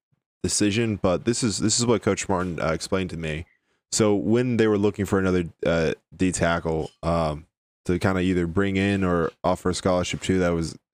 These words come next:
really in-house, that we actually didn't have anyone in-house, unfortunately, at the moment. But they were like, "Okay, we need a guy immediately." Um, you know, who do we ha-,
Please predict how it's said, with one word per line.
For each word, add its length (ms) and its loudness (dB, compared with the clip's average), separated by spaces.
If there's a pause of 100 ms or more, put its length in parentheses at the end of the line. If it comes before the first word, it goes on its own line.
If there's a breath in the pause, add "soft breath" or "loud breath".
(500)
really 260 2
in-house, 560 0
that 200 -2
we 240 -4
actually 300 -4
didn't 180 -6
have 220 -2
anyone 260 -6
in-house, 600 -4
unfortunately, 640 -4
at 100 -2
the 80 -14
moment. 380 -4 (580)
But 320 0 (220)
they 100 0
were 80 2
like, 140 2
"Okay, 240 0
we 100 0
need 160 2
a 40 -2
guy 200 2
immediately." 840 2 (340)
Um, 380 0 (1500)
you 80 -2
know, 80 2
who 200 0
do 100 2
we 380 0
ha-, 120 -4